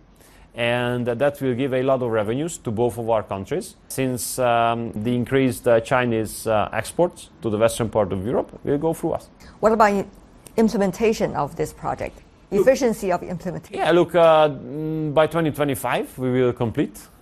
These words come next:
Speaker 1: uh, the Serbs as well. And, uh, then the trains can go as fast as they can.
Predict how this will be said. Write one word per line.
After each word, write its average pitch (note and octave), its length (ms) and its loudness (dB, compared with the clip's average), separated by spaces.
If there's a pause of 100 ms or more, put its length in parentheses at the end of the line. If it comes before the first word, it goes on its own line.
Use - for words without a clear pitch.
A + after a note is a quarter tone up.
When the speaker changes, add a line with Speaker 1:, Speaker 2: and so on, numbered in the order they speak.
(180)
Speaker 1:
uh, A2 600 -4
the G2+ 100 -10
Serbs - 360 -2
as C3+ 200 -2
well. D#3 280 -2 (380)
And, B2+ 300 -2
uh, B2 400 4
then C3+ 220 0
the B2 100 -4
trains C#3 360 -4
can C3 540 -4
go B2+ 200 4
as B2 120 2
fast A#2 260 -6
as A2 120 -4
they A2 140 -2
can. - 120 -14